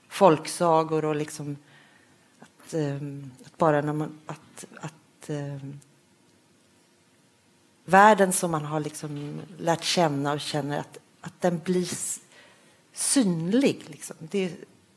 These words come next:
det är så mycket i s-, ens verklighet som liksom går i vägen för den här, att man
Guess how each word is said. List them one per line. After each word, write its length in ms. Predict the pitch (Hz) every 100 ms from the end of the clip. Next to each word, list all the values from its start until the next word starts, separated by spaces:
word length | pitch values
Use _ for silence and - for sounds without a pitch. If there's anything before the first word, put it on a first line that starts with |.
| _ _ - -
det 100 | 214
är 40 |
så 120 | 220
mycket 400 | 233 226 - -
i 480 | 208 190 180 175 170 170
s-, 180 | - - -
ens 420 | 180 165 - 185
verklighet 800 | 196 165 - - 202 240 139 -
som 200 | - 156
liksom 500 | 156 - 151 147 - _ _ _ _ _ _ _ _ -
går 160 | 185
i 60 | 196
vägen 520 | 226 254 233 175 151
för 200 | - 160
den 160 | 156 147
här, 440 | 147 139 147 -
att 160 | - -
man 340 | 175 160 160